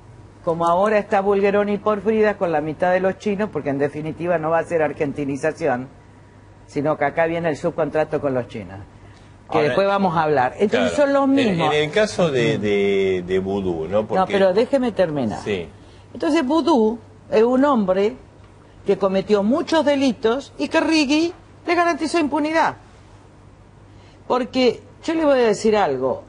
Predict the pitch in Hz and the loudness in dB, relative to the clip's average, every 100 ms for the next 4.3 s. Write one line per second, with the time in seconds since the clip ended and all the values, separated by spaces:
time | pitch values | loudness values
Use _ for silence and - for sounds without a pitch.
0 | 202 254 339 302 262 240 226 214 233 254 | -4 0 2 2 0 0 0 -2 2 2
1 | 220 202 233 226 220 202 185 170 185 185 | 2 0 0 0 0 2 0 2 0 -2
2 | 185 - 170 175 160 160 160 185 190 - | -4 -4 -4 -2 -2 -4 0 0 0 -2
3 | 165 156 175 - 175 - 151 139 123 113 | -2 0 -4 -4 -4 -2 -4 0 0 -2
4 | 110 107 95 | -8 -10 -12